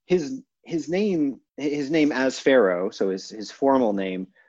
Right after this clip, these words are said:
was Ozymandias. Um, that's presumably what people, how people would have referred to him at the time. Uh, that's how texts refer to him. Um, and the vocalization at that time probably would have been something quite like Ozymandias. Let's see, it would be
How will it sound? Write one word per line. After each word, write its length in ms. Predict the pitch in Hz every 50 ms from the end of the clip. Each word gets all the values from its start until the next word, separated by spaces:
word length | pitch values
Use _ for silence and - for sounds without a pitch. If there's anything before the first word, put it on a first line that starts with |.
| _ -
was 220 | 156 170 151 147
Ozymandias. 920 | - 139 131 123 120 107 107 104 101 92 73 - - - - - - - _ -
Um, 320 | 107 104 101 101 101 98 -
that's 360 | 123 117 - - - - _ _
presumably 640 | - 120 107 113 123 127 123 117 98 107 107 101 98
what 240 | 95 104 101 - - _ _ _ _ _ _ _ _
people, 360 | - 107 101 - 95 95 80 -
how 140 | - 110 107
people 280 | - - 104 - - 92
would 120 | 92 92
have 100 | 90 -
referred 340 | - 87 - - 95 95 -
to 100 | - 92
him 160 | 95 - - -
at 120 | 80 -
the 80 | - 90
time. 360 | - - 92 90 78 - - _ -
Uh, 100 | 98 92
that's 180 | 113 110 -
how 100 | - 104
texts 320 | - - 95 80 - - -
refer 240 | - - - 71
to 160 | - - - -
him. 120 | - - _ _ _ - - - - - - _ _ _ _ _ _ _ _ _ _ -
Um, 380 | 127 123 120 120 117 127 127 _ _ _ -
and 220 | 143 143 143 143 139
the 60 | 131
vocalization 840 | 107 127 143 160 160 - 202 190 170 139 131 143 185 - - 180 139
at 120 | 117 -
that 160 | 131 117 117
time 280 | - - 147 170 180 160
probably 520 | - - - 113 107 107 113 143 156 151
would 180 | 127 113 107 113
have 120 | 123 107
been 140 | 117 113 120
something 400 | - - 98 95 - 120 120 123
quite 340 | - _ - 98 107 - -
like 300 | 92 95 98 113 - - - _ _ _ _ _ _ _ _ _ _ _ _ _ 113
Ozymandias. 800 | 113 120 117 135 135 131 131 139 165 175 160 117 90 - - -
Let's 120 | - -
see, 80 | - -
it 40 |
would 120 | - 98 110
be 300 | 110 107 110 113 113